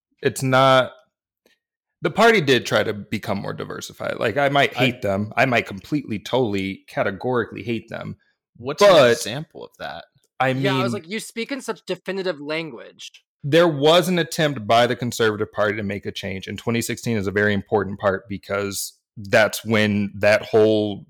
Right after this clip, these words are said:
Speaker 1: um, what's the word I'm looking for? Oh, what do they call the report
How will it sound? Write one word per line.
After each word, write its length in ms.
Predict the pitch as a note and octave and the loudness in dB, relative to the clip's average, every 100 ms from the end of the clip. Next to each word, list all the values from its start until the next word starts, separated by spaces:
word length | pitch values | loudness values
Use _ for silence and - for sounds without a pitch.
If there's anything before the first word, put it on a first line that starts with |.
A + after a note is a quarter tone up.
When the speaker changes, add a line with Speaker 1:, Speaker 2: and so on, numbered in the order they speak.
| A2+ | -6
Speaker 1:
um, 640 | G2+ G2+ G2 F#2+ F#2+ F2+ _ _ - _ _ | -4 -2 -4 -8 -10 -14 _ _ -14 _ _
what's 220 | A2+ G#2+ | -14 -12
the 60 | A2 | -8
word 120 | G#2 | -8
I'm 60 | G2+ | -6
looking 220 | G2 G2+ | -10 -12
for? 260 | - G#2 A2 _ _ - - _ _ _ _ _ _ _ _ _ _ - | -8 -8 -10 _ _ -20 -20 _ _ _ _ _ _ _ _ _ _ 0
Oh, 300 | D#3+ E3 D#3+ | 4 6 6
what 120 | D#3 | 6
do 100 | D#3+ | 4
they 120 | D3+ | 4
call 220 | D3+ C#3+ C#3 | 2 2 2
the 100 | C#3 | 2
report 500 | B2+ C3+ C3 B2 | 0 -2 -2 -2